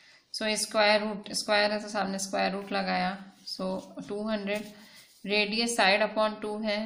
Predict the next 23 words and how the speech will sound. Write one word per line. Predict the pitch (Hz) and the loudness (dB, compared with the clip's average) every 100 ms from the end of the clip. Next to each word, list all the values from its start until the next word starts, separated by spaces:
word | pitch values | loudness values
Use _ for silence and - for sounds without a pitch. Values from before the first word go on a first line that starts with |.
| 220 | -6
so | - 196 196 - - | -8 -8 -10 -16 -8
hundred। | 190 190 196 202 196 - - - _ _ _ _ - | -6 -2 -2 -2 -4 -16 -20 -20 _ _ _ _ -12
So | - | -10
area | - 214 214 220 220 | -4 -2 0 2 2
of | |
equilateral | 226 208 220 214 214 214 | 0 -6 -2 -2 -2 -2
triangle | 214 208 202 208 | 0 0 0 0
minus | 202 190 196 196 | -2 -2 -4 -6
area | 190 190 202 | -4 -2 -4
of | 196 | -4
three | 196 190 | -4 -4
sectors, | 190 180 190 180 - - | -4 -4 -6 -6 -8 -8
so | 190 185 190 - | -8 -8 -12 -8
three | 220 214 | -4 -2
multiply | 214 202 208 202 202 202 | -2 -2 -4 -2 0 0
किया | 202 202 196 214 - | -2 -4 -4 -6 -14
theta, | 190 185 190 190 - - | -12 -8 -6 -8 -12 -10
theta | 208 208 214 | -2 0 0
sixty, | 208 - - 214 220 - - - - _ _ - | -2 -6 -6 -6 -8 -14 -20 -20 -20 _ _ -4
cut | 214 | -4
short | 214 226 220 220 | 0 4 4 2
किया | 220 208 208 | 0 2 2
हमने, | 196 196 202 196 | 0 -4 -6 -10